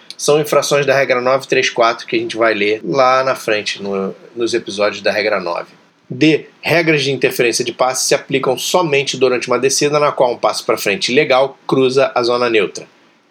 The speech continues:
E. Contato do time B com um recebedor elegível envolvendo uma falta pessoal que interfira na recepção de um passe recepcionável pode ser considerado tanto como interferência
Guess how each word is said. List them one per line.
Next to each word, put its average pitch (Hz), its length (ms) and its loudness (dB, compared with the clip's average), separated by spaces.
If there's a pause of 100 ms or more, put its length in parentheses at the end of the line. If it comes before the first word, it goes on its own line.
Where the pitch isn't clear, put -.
(160)
E. 113 160 2 (460)
Contato 165 460 0
do 135 120 -4
time 143 220 -2
B 120 220 2
com 143 200 0
um 139 40 2
recebedor 127 460 2
elegível 131 600 2
envolvendo 135 600 2
uma 135 160 0
falta 107 300 -2
pessoal 107 480 0
que 131 140 -4
interfira 175 680 0
na 143 80 -2
recepção 127 500 0
de 110 80 -2
um 101 60 -2
passe 104 280 -4
recepcionável 123 680 0
pode 147 240 0
ser 147 120 -2
considerado 120 600 0
tanto 175 280 2
como 117 240 0
interferência 123 880 0